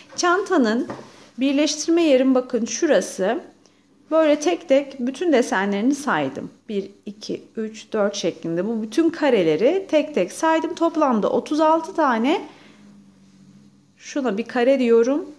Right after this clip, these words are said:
Böyle otuz altı tane karem var. Sağ tarafa on, sol tarafa on, ortalarda sekizer, sekiz burada, sekiz burada şe-, kalacak şekilde ayırdım. O şekilde askılarını yapmaya başlıyorum.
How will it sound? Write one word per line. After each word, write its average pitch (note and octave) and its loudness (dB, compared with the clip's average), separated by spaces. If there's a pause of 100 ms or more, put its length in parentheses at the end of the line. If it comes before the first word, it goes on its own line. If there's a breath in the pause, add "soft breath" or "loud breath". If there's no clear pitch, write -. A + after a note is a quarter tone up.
(140)
Böyle C4 4
otuz B3+ -2
altı D4+ 2
tane D4 0
karem F3+ 0
var. - -12 (1600 loud breath)
Sağ F4 2
tarafa C#4+ 2
on, C#4 6 (360 loud breath)
sol D#4+ 2
tarafa G3 0
on, D4+ 2 (100)
ortalarda D4+ 4
sekizer, D4 0
sekiz B3+ -4
burada, F#3+ -2
sekiz C#4+ -4
burada F#3+ -2
şe-, - -8
kalacak C4+ -2
şekilde C4 -2
ayırdım. F#3+ 0 (800 loud breath)
O D#4+ 2
şekilde B3 -2 (240)
askılarını B3 0
yapmaya A#3+ 0
başlıyorum. F3+ -4